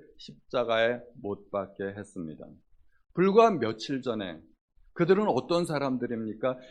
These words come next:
예루살렘에 예수님께서 올라오실 때 종려나무를 흔들며 호산나를 외치던 그 사람들이었습니다. 그리고 예수님께서 나귀를 타고 오실 때 그 앞에다가 자기의 겉옷을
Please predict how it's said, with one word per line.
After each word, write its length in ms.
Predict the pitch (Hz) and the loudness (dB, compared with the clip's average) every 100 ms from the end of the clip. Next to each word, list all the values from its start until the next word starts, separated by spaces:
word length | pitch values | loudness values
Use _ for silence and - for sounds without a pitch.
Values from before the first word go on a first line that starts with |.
| - | -2
예루살렘에 960 | 131 151 185 185 180 170 165 165 170 170 | 6 8 8 8 6 6 6 6 4 4
예수님께서 1300 | 135 139 165 160 156 160 143 139 156 147 147 143 - | 4 4 0 -2 -2 -2 -2 0 6 8 6 2 -6
올라오실 800 | 135 139 151 151 131 127 139 131 | 0 6 8 8 8 2 -2 2
때 280 | 175 196 196 - - - - _ _ _ | 6 6 4 -6 -20 -20 -20 _ _ _
종려나무를 760 | 165 208 233 233 220 214 208 | 0 6 8 8 6 6 6
흔들며 540 | 202 196 180 180 175 175 | 4 0 0 0 0 -2
호산나를 680 | - 185 180 190 170 165 143 | -4 -10 -6 -2 0 2 0
외치던 520 | 120 - - 151 156 | -4 -4 -2 -2 -4
그 240 | - 202 | -4 -2
사람들이었습니다. 1200 | 233 233 214 208 147 117 95 - 92 85 85 85 - _ _ _ _ - _ | 0 0 0 -2 -4 -6 -8 -10 -14 -12 -14 -16 -18 _ _ _ _ -20 _
그리고 540 | 196 190 208 190 - - - | 4 6 8 6 2 -8 0
예수님께서 720 | 156 165 180 185 180 160 165 | 2 2 -2 -2 -2 -2 0
나귀를 480 | 127 131 156 156 156 | 2 2 0 -2 -4
타고 240 | 151 147 | -4 -4
오실 240 | 143 147 | -4 -6
때 100 | 151 147 | -6 -4
그 140 | 165 | -4
앞에다가 640 | 143 104 - 135 131 131 127 | -4 -6 -6 -4 0 0 -2
자기의 420 | 107 110 135 131 | -6 -2 -2 -2
겉옷을 520 | 117 120 127 135 | -4 -2 -2 -4